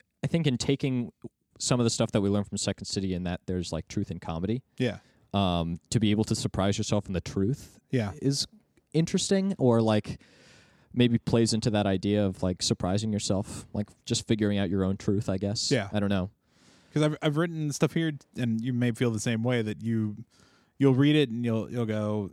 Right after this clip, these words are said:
Speaker 2: "Oh, this feels hacky, boring,
Speaker 1: Yeah.
Speaker 2: played out." And then somebody else reads it and, like, "This is really funny."
Speaker 1: Right.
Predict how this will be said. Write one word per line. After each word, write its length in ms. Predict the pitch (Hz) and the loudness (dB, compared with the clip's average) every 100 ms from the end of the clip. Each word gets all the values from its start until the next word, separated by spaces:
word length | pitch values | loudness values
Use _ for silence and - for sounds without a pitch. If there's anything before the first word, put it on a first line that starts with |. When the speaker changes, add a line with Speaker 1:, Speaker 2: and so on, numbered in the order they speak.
| - | -8
Speaker 2:
"Oh, 180 | 135 135 | -4 -2
this 200 | 127 - | -4 -6
feels 440 | - 113 107 - - _ _ - | -2 -2 -2 -6 -14 _ _ -10
hacky, 400 | - 117 - 107 | -4 -4 -2 -4
boring, 580 | 104 110 104 101 101 101 | -2 -2 -2 -4 -4 -2
Speaker 1:
Yeah. 220 | 120 107 | 0 2
Speaker 2:
played 220 | 131 120 | 4 4
out." 300 | 117 113 110 | 4 2 0
And 120 | 117 131 | 0 0
then 100 | 123 | 2
somebody 220 | 143 127 | 0 0
else 180 | 135 139 | 0 0
reads 160 | 131 | -2
it 60 | 127 | -2
and, 80 | 120 | -4
like, 160 | 117 | -4
"This 100 | 151 | -2
is 140 | 170 151 | -2 0
really 200 | 135 147 | 0 0
funny." 360 | 196 165 101 _ - | 0 0 -2 _ -2
Speaker 1:
Right. 320 | 160 123 92 | 2 2 0